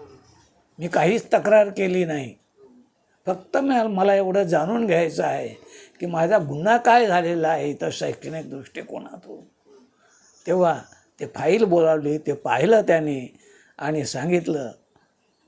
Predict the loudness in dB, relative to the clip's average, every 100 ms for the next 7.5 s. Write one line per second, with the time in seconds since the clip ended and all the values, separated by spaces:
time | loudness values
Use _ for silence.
0 | _ _ _ _ _ _ -8 -4 -2 -2
1 | -2 0 0 0 0 -2 -2 -4 -6 -10
2 | _ _ -8 -6 -4 -4 -4 -4 -4 -4
3 | -8 -20 -8 -4 4 4 6 4 2 -2
4 | -4 -4 -6 -12 -10 -4 -4 -6 -6 -6
5 | -6 -8 -10 -12 -12 -18 -20 -14 -6 -4
6 | -4 -4 -4 -6 -6 -4 -2 0 0 0
7 | -2 -6 -6 -8